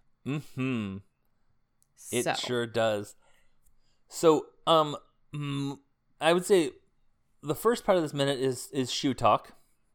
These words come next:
Speaker 2: Mm-hmm.
Speaker 1: Um, but first, I have a note that says, "Everybody's wearing these." And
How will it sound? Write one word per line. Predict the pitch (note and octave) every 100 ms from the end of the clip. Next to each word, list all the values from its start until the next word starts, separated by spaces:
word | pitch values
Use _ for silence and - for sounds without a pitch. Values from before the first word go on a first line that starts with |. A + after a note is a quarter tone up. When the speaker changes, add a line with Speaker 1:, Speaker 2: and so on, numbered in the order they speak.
| _ _ -
Speaker 2:
Mm-hmm. | F#3+ F#3 E3 G3+ C4 _ _ _ B2
Speaker 1:
Um, | A#2 A2+ A2 - _ _ _ _ -
but | B2+
first, | - G#3+ G3 - -
I | - C#3+
have | D#3+ F3
a |
note | D#3+ D3+
that | D3+ -
says, | C#3+ B2+ -
"Everybody's | C#3+ D3+ D#3 D#3 C3 B2 A#2 A2
wearing | A#2 A2+ A2
these." | A2 A2 G#2+ - _ _ - _ _
And | B2 B2 B2